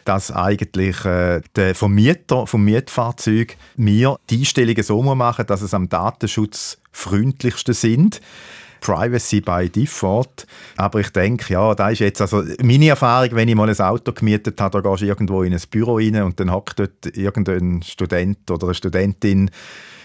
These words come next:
und tut das halt so, die administrativen Sachen schnell machen, dann gebe jetzt den Schlüssel <laughs> und irgendwelche Papiere und sagen, dort und dort an dem Platz steht das Auto, ciao, oder? Also, das ist wahrscheinlich etwas, wo man, äh, so in der digitalen Realität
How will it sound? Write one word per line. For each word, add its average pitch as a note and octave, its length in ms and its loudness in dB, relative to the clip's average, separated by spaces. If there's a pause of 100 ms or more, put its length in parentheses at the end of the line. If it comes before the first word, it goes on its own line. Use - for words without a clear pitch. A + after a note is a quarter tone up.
und F#2 500 -2
tut G2+ 220 0
das G2 160 -2
halt F#2+ 300 -2
so, F#2+ 260 -2
die F#2 240 -2
administrativen G2 680 0
Sachen A#2+ 340 0
schnell A2+ 180 0
machen, A2 340 0
dann F#2 280 2 (140)
gebe G#2+ 180 0
jetzt - 200 -6
den F#2 200 -4
Schlüssel G#2+ 540 0
<laughs> - 40 -12
und D#3 180 2
irgendwelche E3 460 0
Papiere A2 380 0
und A2 80 -8
sagen, G2 240 -2 (440)
dort G#2+ 280 0
und G2+ 180 -2
dort G2+ 260 -2
an F#2+ 80 -2
dem F#2+ 200 -2
Platz F2+ 280 -4
steht F#2 280 -2
das - 80 -8
Auto, F2 460 -2
ciao, D2+ 440 -6
oder? D#2+ 200 -6 (120)
Also, G2+ 340 0 (800)
das G#2+ 180 0
ist B2 160 0
wahrscheinlich A2 380 2
etwas, G#2+ 400 0
wo G2+ 140 2
man, G2 200 2
äh, F#2 460 0
so F#2 200 -2
in G#2+ 160 -4
der F#2 100 -4
digitalen F#2+ 600 -4
Realität F2+ 640 -2